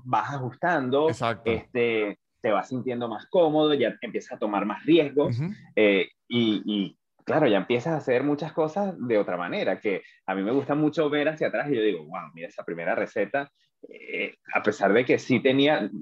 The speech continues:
Speaker 1: no llegas a ver la personalidad completa, no llegas a ver como que la soltura completa que ves hoy en día.
Speaker 2: Claro, pero sí, sí, sí es buenísimo hacer ese recorrido porque como artista o como,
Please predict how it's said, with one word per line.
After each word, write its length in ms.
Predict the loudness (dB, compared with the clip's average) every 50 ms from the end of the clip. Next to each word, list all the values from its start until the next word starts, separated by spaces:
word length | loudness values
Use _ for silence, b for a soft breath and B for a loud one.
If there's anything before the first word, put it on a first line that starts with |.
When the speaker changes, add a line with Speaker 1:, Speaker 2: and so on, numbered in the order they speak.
| -14 -12 _
Speaker 1:
no 240 | -2 2 4 4 4
llegas 320 | 6 4 4 4 2 2 2
a 20 |
ver 160 | 4 4 4 4
la 200 | 2 0 0 0
personalidad 680 | 0 0 0 0 -2 -2 -2 0 0 2 0 0 0 -2
completa, 340 | -6 -4 -2 -2 -2 -2 -2
no 100 | -2 -2
llegas 240 | -2 -2 -2 0
a 60 | 0 0
ver 240 | 0 0 -2 -4
como 220 | -6 -6 -6 -4 -2
que 80 | -2
la 100 | -2 -2
soltura 460 | -2 -6 -10 -10 -4 -2 -2 -2 -2 -2
completa 640 | -4 -6 -6 -4 -4 -4 -4 -2 -4 -6 -6 -8 b b b b b _
que 140 | -2 0 2
ves 380 | 2 2 2 2 0 -4 -6 -2
hoy 220 | 0 2 2 0
en 100 | -2 -4
día. 320 | -4 -4 -4 -6 -8 -14 -20 -12 -4
Speaker 2:
Claro, 480 | 0 2 4 4 4 2 0 -4 -10 -20 B B B B
pero 200 | 0 2 2 2
sí, 180 | 0 -2 -6 -8
sí, 160 | -8 -10 -8
sí 160 | 0 2 2
es 180 | 2 2 0 -4 -10 -18 -18 _
buenísimo 800 | -2 0 2 2 0 -2 -6 -6 -8 -8 -8 -10 -14 _ _ _ _ _ _ _ _ _
hacer 300 | -4 -4 -4 -2 -4 -4
ese 160 | -4 -4 -4 -6
recorrido 440 | -4 -4 -4 -2 0 0 0 0
porque 640 | 0 -4 -6 -4 -2 0 0 -2 -2 b b b b b b b b b b b b b _ -2
como 300 | 0 0 2 4 4 4
artista 600 | 4 2 0 -4 -4 -4 -4 -4 -4 -2 -2 0 -2
o 100 | -2 -2
como, 580 | -2 -2 0 0 0 0 0 0 -2 -2 -6